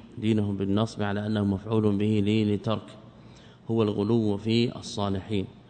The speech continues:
الغلو هو الخبر، والغلو هو مجاوزة الحد في الثناء مدحا أو قدحا، والمراد هنا ما يتعلق به بالمدح، والقدح يسمى ثناء،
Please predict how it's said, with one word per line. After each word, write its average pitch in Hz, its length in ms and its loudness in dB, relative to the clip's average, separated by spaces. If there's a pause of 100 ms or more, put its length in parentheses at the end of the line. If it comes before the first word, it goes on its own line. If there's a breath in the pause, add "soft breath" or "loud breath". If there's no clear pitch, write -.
(260)
الغلو 104 400 0
هو 107 160 -2
الخبر، 95 460 -2 (680 loud breath)
والغلو 107 1080 0 (200)
هو 107 340 4
مجاوزة 107 680 4
الحد 107 400 0
في 104 120 -2
الثناء 110 640 2 (680 loud breath)
مدحا 120 680 2 (540)
أو 107 140 2
قدحا، 104 520 0 (540)
والمراد 113 400 -2
هنا 117 200 2
ما 107 140 2
يتعلق 107 520 -2
به 110 320 2 (560 loud breath)
بالمدح، 107 520 4 (680 loud breath)
والقدح 127 420 -2
يسمى 117 520 2
ثناء، 110 580 0